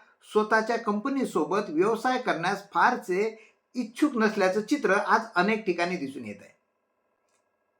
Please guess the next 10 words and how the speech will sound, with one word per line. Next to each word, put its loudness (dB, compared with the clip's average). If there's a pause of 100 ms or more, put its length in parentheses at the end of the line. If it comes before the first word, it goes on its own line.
(180)
त्यामुळे 4
शासकीय 0
अनुदानातून 4
निर्माण 4
झालेल्या 4
ह्या 6 (240)
मोठमोठ्या 0
पायाभूत 4
सुविधांचा 2
सुद्धा 4